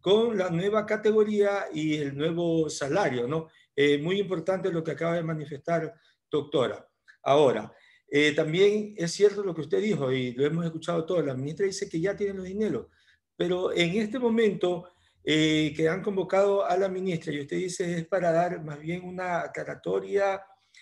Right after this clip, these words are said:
eh, sobre qué es lo que pasa, ¿no? Si ella ha hecho todo lo que administrati-, administrativamente tiene que realizarse como Ministerio de Educación, ¿qué pasaría ya con esta calificación?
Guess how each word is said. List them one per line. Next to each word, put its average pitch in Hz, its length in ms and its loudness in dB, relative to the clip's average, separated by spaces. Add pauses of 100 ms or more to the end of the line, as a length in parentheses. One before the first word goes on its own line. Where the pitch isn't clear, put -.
(160)
eh, 160 320 2
sobre 165 320 -2
qué 208 120 0
es 214 60 0
lo 214 100 2
que 202 100 2
pasa, 139 380 0
¿no? 160 220 -2 (300)
Si - 220 4
ella 226 220 6
ha 214 120 4
hecho 208 540 0 (180)
todo 220 320 8
lo 196 160 6
que 165 300 2
administrati-, 156 840 -4
administrativamente 151 1000 -6
tiene 170 320 -6
que 170 80 -8
realizarse 151 800 -6 (260)
como 190 240 -6
Ministerio 175 520 -4
de 175 80 -2
Educación, 170 680 -4 (380)
¿qué 202 140 4
pasaría 202 500 2
ya 185 560 2
con 160 400 0
esta 170 260 -4
calificación? 160 840 -4